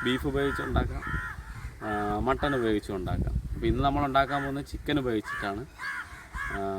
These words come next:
അപ്പോൾ എല്ലാവരും വീഡിയോ ലൈക്ക് ചെയ്യാൻ മറക്കരുത്, സപ്പോർട്ട് ചെയ്യണം. അപ്പോൾ നമുക്ക് അതിന് വേണ്ട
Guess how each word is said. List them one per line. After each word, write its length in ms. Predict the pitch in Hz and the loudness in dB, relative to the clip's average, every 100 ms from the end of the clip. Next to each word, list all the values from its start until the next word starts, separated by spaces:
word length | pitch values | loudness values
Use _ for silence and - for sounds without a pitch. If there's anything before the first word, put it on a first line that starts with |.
| 98 98 | -2 -2
അപ്പോൾ 160 | 113 113 | 2 6
എല്ലാവരും 360 | 127 135 147 147 127 | 8 8 4 2 2
വീഡിയോ 280 | 123 131 127 123 - 107 | 4 2 0 -8 -6 0
ലൈക്ക് 200 | 107 - 120 | 0 0 0
ചെയ്യാൻ 180 | 120 117 | 2 2
മറക്കരുത്, 440 | 107 104 117 117 139 - - - - - - - | 0 0 -2 -2 -6 -8 -8 -6 -8 -10 -10 -6
സപ്പോർട്ട് 340 | 104 110 107 113 | -4 -4 -2 0
ചെയ്യണം. 260 | 110 117 151 - - - - - - - - - - - - | -2 -4 -8 -16 -18 -16 -12 -12 -12 -14 -18 -18 -8 -6 -4
അപ്പോൾ 140 | - 117 | -2 0
നമുക്ക് 280 | 117 113 117 117 | 0 0 2 4
അതിന് 160 | 117 127 | 4 6
വേണ്ട 140 | 123 | 6